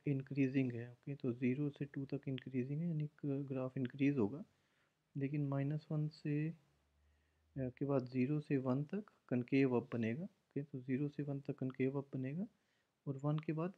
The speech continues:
concave down, okay। तो यहाँ से आपको इसकी concavity upward रखनी है और वन के बाद ये यहाँ से अब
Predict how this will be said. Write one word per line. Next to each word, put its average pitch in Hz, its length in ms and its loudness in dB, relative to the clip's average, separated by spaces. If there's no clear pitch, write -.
concave 127 400 2
down, 120 180 -10
okay। - 380 -10
तो - 720 -14
यहाँ 127 300 -4
से 147 200 -4
आपको 139 460 -4
इसकी - 260 -14
concavity 139 680 -6
upward 139 420 -4
रखनी 147 240 -6
है 196 100 -4
और 131 180 -2
वन 139 260 2
के 135 340 4
बाद 135 360 -4
ये 151 240 0
यहाँ 135 300 -2
से 160 180 -6
अब 165 100 -6